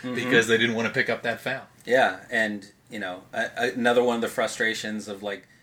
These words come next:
Speaker 1: watching Turkoglu sometimes taking a, a bad shot. Uh, you know, it's an open look, a, a look that he can make, but, like, taking a twenty-footer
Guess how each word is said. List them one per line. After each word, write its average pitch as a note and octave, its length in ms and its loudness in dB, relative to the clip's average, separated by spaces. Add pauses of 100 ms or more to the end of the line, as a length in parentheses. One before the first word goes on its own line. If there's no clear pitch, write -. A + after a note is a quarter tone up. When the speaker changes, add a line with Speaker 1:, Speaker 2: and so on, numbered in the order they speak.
(140)
Speaker 1:
watching G#2+ 420 4 (200)
Turkoglu A2+ 580 -2
sometimes G#2+ 800 -2
taking A2 300 0
a, F#2+ 300 -2
a - 100 -6
bad A2 440 2
shot. A2 560 2 (420)
Uh, G#2 360 4
you C#3+ 80 0
know, C3+ 240 2
it's D#3 140 2
an E3+ 120 -2
open D#3+ 360 2
look, A#2+ 380 6
a, A#2 340 -4
a - 0 - (140)
look C#3 240 -6
that A2+ 120 -2
he C3+ 100 -2
can A#2 160 -2
make, B2 320 6
but, A2 180 0
like, G#2+ 260 0 (220)
taking C#3 240 0
a G#2+ 80 2
twenty-footer A#2 1000 2